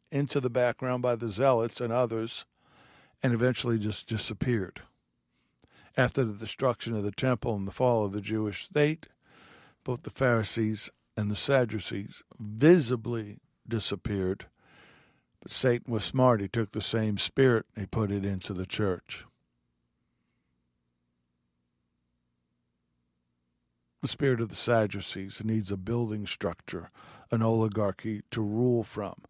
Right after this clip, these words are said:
The spirit of the Phar-, Pharisees needs,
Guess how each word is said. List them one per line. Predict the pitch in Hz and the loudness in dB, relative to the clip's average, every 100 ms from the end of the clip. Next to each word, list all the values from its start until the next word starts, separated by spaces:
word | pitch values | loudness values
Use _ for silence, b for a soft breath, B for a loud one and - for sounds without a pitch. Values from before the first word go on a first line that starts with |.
| B B B | B B B
The | 123 | -6
spirit | - 143 139 | -2 2 2
of | 113 | 2
the | 101 | -4
Phar-, | 104 - 156 156 127 | -6 4 6 6 2
Pharisees | - 151 165 123 104 117 110 113 - - | 2 4 6 4 2 -2 -2 -2 -6 -8
needs, | 123 123 123 110 - - | -4 -2 -4 -6 -10 -12